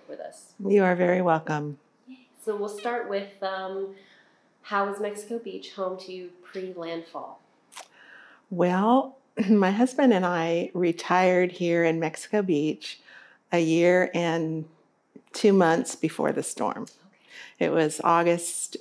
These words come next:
Speaker 2: of two thousand seventeen, and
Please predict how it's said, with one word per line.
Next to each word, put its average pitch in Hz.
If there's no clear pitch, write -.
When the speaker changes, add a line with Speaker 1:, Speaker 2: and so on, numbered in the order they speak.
Speaker 2:
of 156
two 180
thousand 156
seventeen, 185
and 156